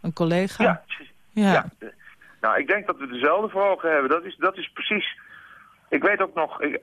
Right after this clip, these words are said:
Speaker 2: ik kan me ook nog zo herinneren dat, dat, dat, dat me dat verteld werd, dat verhaal.
Speaker 1: <laughs> Nog
Speaker 2: Dan kan je
Speaker 1: eentje,
Speaker 2: tranen
Speaker 1: Hugo.
Speaker 2: van je ogen krijgen.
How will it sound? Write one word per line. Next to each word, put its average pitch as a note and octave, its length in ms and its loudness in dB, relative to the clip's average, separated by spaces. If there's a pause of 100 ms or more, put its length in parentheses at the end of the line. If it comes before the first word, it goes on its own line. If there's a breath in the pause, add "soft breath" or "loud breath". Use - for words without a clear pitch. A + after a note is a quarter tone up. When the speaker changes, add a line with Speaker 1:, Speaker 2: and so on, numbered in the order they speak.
(160)
Speaker 2:
ik - 120 -4
kan F3 240 0
me D#3+ 80 0
ook D#3 120 0
nog C#3+ 140 -4
zo G3+ 220 2
herinneren E3 400 0
dat, A#2+ 320 -4
dat, B2 240 -2
dat, A#2 200 -2
dat C3 160 -2
me C3+ 100 -6
dat A2+ 160 -2
verteld G3+ 380 -2
werd, F3+ 120 -4
dat - 160 -6
verhaal. F#2 380 -2
Speaker 1:
<laughs> - 880 -14
Nog C4 140 2
Speaker 2:
Dan B3+ 80 -2
kan C#4 100 2
je D#4 120 2
Speaker 1:
eentje, G#3+ 200 2
Speaker 2:
tranen F3+ 180 4
Speaker 1:
Hugo. F3+ 160 -2
Speaker 2:
van D#3 100 2
je D#3+ 140 2
ogen - 160 -6
krijgen. G2 480 -4